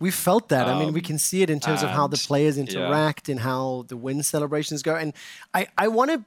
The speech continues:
Speaker 1: be very honest, Mac, I truly appreciate pretty much any interview that you, you've ever had with our broadcast. I think you're very eloquent and very fair. And I just wanna call out that,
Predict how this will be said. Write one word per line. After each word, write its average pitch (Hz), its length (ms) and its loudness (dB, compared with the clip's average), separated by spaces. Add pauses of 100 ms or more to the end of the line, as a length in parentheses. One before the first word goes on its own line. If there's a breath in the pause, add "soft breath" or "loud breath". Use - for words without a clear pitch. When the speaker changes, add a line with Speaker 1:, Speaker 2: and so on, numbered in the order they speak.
Speaker 1:
be 220 120 2
very 202 400 4
honest, 175 360 4
Mac, 135 280 0
I 151 400 2 (140)
truly 254 440 2
appreciate 165 840 0 (200)
pretty 311 160 0
much 381 260 2
any 175 260 6
interview 139 580 -2
that 135 380 4
you, 147 200 -10
you've 147 200 -4
ever 160 200 4
had 131 440 0
with 135 200 -4
our 127 100 2
broadcast. 127 560 -2
I 127 80 -2
think 160 320 0 (420 loud breath)
you're 147 140 0
very 165 500 4
eloquent 185 640 2
and 151 100 -4
very 135 160 0
fair. 147 320 2
And 143 140 -2 (460 soft breath)
I 151 360 4 (580)
just 196 180 0
wanna 233 180 2
call 175 280 0
out 151 300 2
that, 127 220 2